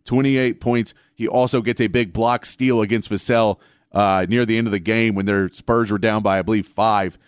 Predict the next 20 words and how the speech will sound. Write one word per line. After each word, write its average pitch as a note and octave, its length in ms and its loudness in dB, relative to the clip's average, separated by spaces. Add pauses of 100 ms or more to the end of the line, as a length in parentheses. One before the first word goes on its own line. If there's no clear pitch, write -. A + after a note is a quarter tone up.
(280)
And G2+ 260 0
Vassell A2+ 440 2
drives A2 420 0
the G#2 100 -6
paint A2+ 340 -2
to F#2 100 -8
go G#2+ 160 2
for G2+ 160 -2
an G2 100 -6
easy A#2+ 320 0
shot, A2 480 0 (300)
and, G2+ 320 0
uh, F#2 160 2
Fox A#2 340 -2
is G#2+ 80 -4
able A2 140 0
to F#2+ 40 -2
poke A#2+ 280 -2
it G2+ 60 -2
out G#2+ 300 0